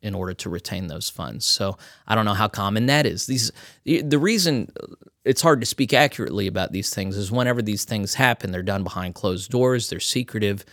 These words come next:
and even whenever there are aggrieved parties that could talk about it, they are told by lawyers who want to keep things in their control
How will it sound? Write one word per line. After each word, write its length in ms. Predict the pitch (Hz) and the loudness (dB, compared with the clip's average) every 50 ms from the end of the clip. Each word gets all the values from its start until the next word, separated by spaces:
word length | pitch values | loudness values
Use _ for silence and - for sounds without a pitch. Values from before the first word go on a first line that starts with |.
| - - - - _ _ _ | -20 -20 -20 -20 _ _ _
and 200 | - 117 113 113 | 0 2 2 4
even 280 | 120 120 113 117 113 | 2 2 2 0 2
whenever 540 | 110 110 107 107 107 101 104 101 98 95 82 - | 2 2 2 2 2 0 0 -2 -2 -2 -4 -4
there 260 | 110 104 98 98 98 | -4 -2 0 0 2
are 140 | 92 95 95 | 2 0 -2
aggrieved 480 | 95 101 107 104 101 98 92 - - | -2 -2 -2 -2 -2 -2 -4 -8 0
parties 480 | - 160 185 202 160 120 107 123 131 - | 6 6 6 8 6 4 2 2 0 -2
that 160 | - - - | -2 -4 0
could 240 | - 190 180 156 - | 2 2 2 2 0
talk 300 | - 95 92 90 - - | -2 -4 -4 -4 -6 -8
about 260 | 90 92 90 92 98 | -6 -4 -4 -2 -2
it, 160 | 104 - - | -2 -2 0
they 160 | 117 107 110 | 0 2 2
are 140 | 113 107 95 | 2 0 0
told 340 | 98 - - 90 87 95 98 | -2 -4 -4 -4 -4 -4 -4
by 200 | - 85 87 90 | -4 -4 -4 -4
lawyers 640 | 90 98 127 160 175 165 123 95 87 95 117 - - | -2 2 2 4 4 4 0 -2 -4 -6 -8 -8 -6
who 100 | - 95 | -4 -2
want 160 | 95 101 92 | -2 -2 -2
to 120 | 90 - | -4 -8
keep 180 | - 95 98 - | -10 -10 -10 -8
things 300 | - 98 98 98 95 92 | -6 -4 -2 -2 -2 -2
in 140 | 104 95 95 | -4 -2 0
their 220 | 107 135 165 165 | 2 2 2 2
control 560 | - - 98 95 - - 82 85 87 92 - | -2 -4 -8 -8 -6 -6 -6 -6 -6 -8 -10